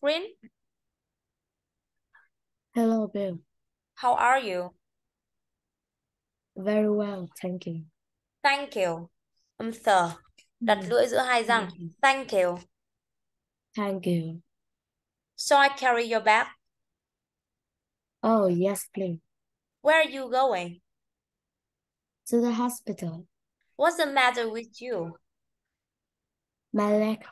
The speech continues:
Speaker 2: hurts.
Speaker 1: My teacher is in the hospital.
Speaker 2: Is she? I didn't know that.
Speaker 1: She's got a new baby.
Speaker 2: Oh, has she?
Speaker 1: Ok, em này đọc có vẻ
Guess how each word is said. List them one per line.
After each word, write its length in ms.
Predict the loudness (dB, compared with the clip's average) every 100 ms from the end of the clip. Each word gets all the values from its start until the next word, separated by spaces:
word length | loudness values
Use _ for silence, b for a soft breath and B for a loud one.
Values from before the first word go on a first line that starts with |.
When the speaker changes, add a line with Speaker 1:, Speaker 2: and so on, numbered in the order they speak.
| -6
Speaker 2:
hurts. 400 | -4 -4 -6 -16 _ _ _ _ b _
Speaker 1:
My 180 | -2 0 2
teacher 420 | 0 0 2 2 2 -4
is 240 | -12 -12 -12
in 220 | -10 -8
the 60 | -8
hospital. 840 | -6 -4 -4 -4 -6 -4 -4 -6 -12 _ _ _ _ _ _ _ _ _ _ _ _ _ _ _ _
Speaker 2:
Is 160 | -8 -8
she? 420 | -6 -4 -4 -8 _ _ _ _ -8
I 80 |
didn't 400 | -4 -4 -4 -4
know 180 | -4 -4
that. 300 | -4 -6 -8 -12 _ _ _ _ _ _ -8
Speaker 1:
She's 320 | -2 -2 0
got 240 | 4 6 4
a 60 |
new 400 | 2 0 0 0
baby. 540 | 2 2 2 0 -4 -12 _ _ _ _ _ _ _ _ _ _ _ _ _
Speaker 2:
Oh, 360 | -6 -4 -6 -10 -14 -18 -6
has 180 | -6 -6 -8
she? 240 | -6 -8 -10 _ _ _ _
Speaker 1:
Ok, 200 | -6 -2
em 260 | 0 0 0
này 120 | 2
đọc 160 | 2 2
có 120 | -2
vẻ 140 | 0